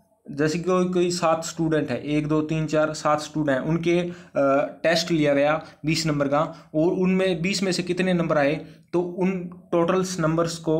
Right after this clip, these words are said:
या फिर आप, आपके जो सब्जेक्ट की आप परसेंटेज निकालते हो वो भी ऐसे निकालते हैं कि जितने आपके नंबर होते, होते हैं, माने कि चार सौ में से आपके तीन सौ नंबर आए, ठीक है, और जितने भी सब्जेक्ट मान लीजिएगा पाँच सब्जेक्ट है, तो इसको आप डिवाइडेड करेंगे तो कितना आ जाएगा, साठ आ जाएगा,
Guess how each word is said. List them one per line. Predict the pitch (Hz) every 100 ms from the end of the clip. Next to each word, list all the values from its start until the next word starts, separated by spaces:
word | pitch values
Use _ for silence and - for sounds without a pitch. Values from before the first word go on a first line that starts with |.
| 170 - - _ _ _ -
या | 156
फिर | 165
आप, | 165
आपके | 175 - 160 165
जो | 175 175
सब्जेक्ट | 175 156 170 170
की | 185
आप | 180
परसेंटेज | 156 151 156 165 160
निकालते | 156 143 139
हो | 151
वो | 160
भी | 156
ऐसे | 151
निकालते | 160 151 127 127
हैं | 147 160 - - -
कि | 147
जितने | 160 180
आपके | 180 170 170
नंबर | 165 165
होते, | 147 139
होते | 151 - 143 143
हैं, | 151
माने | 151
कि | 156
चार | 151 156 151
सौ | -
में | 160
से | 147
आपके | 143 -
तीन | 147 147
सौ | 143 151
नंबर | 147 139
आए, | 135 151 - - _ -
ठीक | 156
है, | 175
और | 180 156
जितने | 151 175 185
भी | 175
सब्जेक्ट | 151 143 151 151
मान | 147 143
लीजिएगा | 147 143 151
पाँच | 147 143 143
सब्जेक्ट | 143 139 139 139 143
है, | 143 - - -
तो | 160
इसको | 156 175
आप | 156
डिवाइडेड | 147 143 151 156 165
करेंगे | 151 143 143 165 - - - 147
तो |
कितना | 143 160 160
आ |
जाएगा, | 151 151 165 165 - _ _
साठ | - - 147 139
आ | 117
जाएगा, | 110 107 104